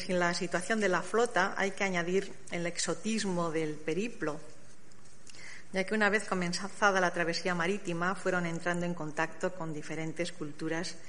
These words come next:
y sus lenguas. Pues bien, a todo ello voy a intentar aproximarme, ponderando antes fugazmente la singularidad de la transmisión lingüística por vía marítima,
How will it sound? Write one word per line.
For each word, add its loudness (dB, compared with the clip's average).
y -6
sus -6
lenguas. -2
Pues -2
bien, 4
a 6
todo 4
ello 6
voy 4
a 2
intentar 0
aproximarme, 2
ponderando 6
antes 4
fugazmente 4
la 6
singularidad 4
de 4
la 6
transmisión 0
lingüística 2
por 0
vía 4
marítima, 0